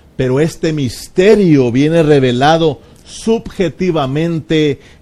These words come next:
en la palabra de Dios y no en una parte objetiva.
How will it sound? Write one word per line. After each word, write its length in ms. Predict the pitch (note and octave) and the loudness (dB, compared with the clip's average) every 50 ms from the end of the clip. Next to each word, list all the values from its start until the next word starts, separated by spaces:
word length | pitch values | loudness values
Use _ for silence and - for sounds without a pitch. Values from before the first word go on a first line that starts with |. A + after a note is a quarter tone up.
| _ _ - | _ _ -4
en 280 | E3 E3+ E3+ E3+ E3 D#3 | -2 -2 -2 0 0 0
la 220 | D3+ C#3+ - - | 0 0 -2 -2
palabra 640 | - C#3 B2 B2 A#2+ C3 C#3+ D3+ D#3 C#3+ D3+ D3 C#3 | -4 -4 -2 -2 0 0 2 2 2 2 0 0 0
de 160 | B2 B2+ A#2 | -2 -2 -4
Dios 560 | G#2 A#2 C3 D3+ D#3+ D#3+ E3 D3+ - - - _ - | -2 -2 0 0 0 0 0 -2 -6 -12 -16 _ -6
y 160 | D3 C#3 C3+ | -4 -4 -2
no 220 | C3 C3 C3+ C#3+ | -2 -4 -4 -4
en 120 | D3 C#3+ C#3+ | -4 -4 -4
una 300 | C#3+ D3 D3 C3+ A#2 - | -6 -6 -6 -6 -6 -4
parte 600 | - C3+ C#3 C#3 C#3 - - - C#3 C3+ B2+ - - | -4 -2 -2 -2 -4 -4 -4 -4 -2 -2 -4 -4 -6
objetiva. 1200 | B2+ B2+ B2+ - - - - - B2 A2+ F#2+ - - C3+ C#3+ E3+ F#3 E3+ C#3+ D3 B2 G#2 F2 | -6 -6 -6 -6 -10 -12 -8 -8 -6 -6 -8 -10 -8 -8 -6 -4 -4 -4 -4 -6 -6 -8 -10